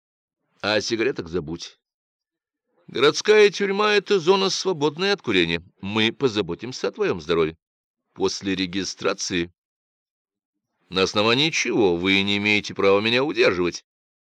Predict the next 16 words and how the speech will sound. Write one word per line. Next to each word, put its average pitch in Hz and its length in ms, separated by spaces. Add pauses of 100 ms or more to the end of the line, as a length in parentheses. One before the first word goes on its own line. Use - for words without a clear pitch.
(720)
"Загрязнение 110 1000
общественного 104 840
водоёма 104 560
и 110 60
вандализм 104 580
в 98 60
отношении 98 480
городского 87 520
имущества. 85 480 (920)
Препятствование 104 920
действиям 92 720
полиции". 87 600 (1120)
Гладден 90 720 (420)
удивлённо 87 460
поднял 98 340
брови. 87 380